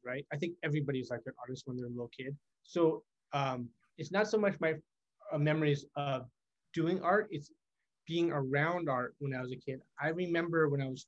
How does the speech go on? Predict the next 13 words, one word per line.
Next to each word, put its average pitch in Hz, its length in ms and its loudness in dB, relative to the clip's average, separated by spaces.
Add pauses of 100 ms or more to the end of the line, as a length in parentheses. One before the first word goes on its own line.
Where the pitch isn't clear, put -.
five 139 500 0
or 127 80 -8
so, 123 400 -6 (640)
and 139 140 2
my 139 100 6
mom 143 280 4
was 139 140 0 (340)
teaching - 440 -6
me 143 100 2
the 143 200 -6
A 135 60 -2
B 127 140 -6
Cs. 143 640 -4